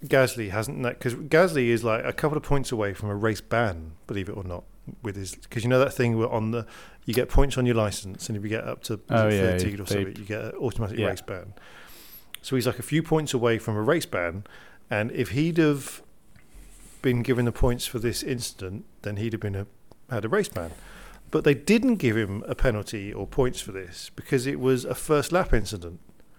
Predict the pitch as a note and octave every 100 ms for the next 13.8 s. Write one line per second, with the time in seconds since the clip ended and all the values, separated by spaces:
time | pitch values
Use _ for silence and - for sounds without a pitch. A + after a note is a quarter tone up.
0 | - - - - B2 C3 - C3 C#3+ -
1 | - D#3+ - - - - - - - -
2 | - - A#2+ - D#3+ D#3+ C3+ C#3 C#3+ B2
3 | A2 A2 G#2+ - - - - - - -
4 | - - - - - G3 G3 G#3 G#3 G3+
5 | - D3 D#3 D#3 B2 D#3+ - - - -
6 | - - - - - F#3 G#3+ G3 F#3 B3
7 | B3+ D3 F#2 A#3 - - D4 C#4+ B3 -
8 | C4+ G3+ F#3 G3+ F#3 G3 G3+ - G#3 E3+
9 | - F#3 - A#3 F3+ G3 - - - -
10 | - - - - - F3+ G#3 B3 A3+ F#3+
11 | E3+ A3+ A#3+ F3+ - E3+ C3+ C3 G2 G2+
12 | - - - - F4 A3 A#3 G#3 - G#3
13 | F#3 G#2+ G#2+ F#3+ F3 A#2+ G#2+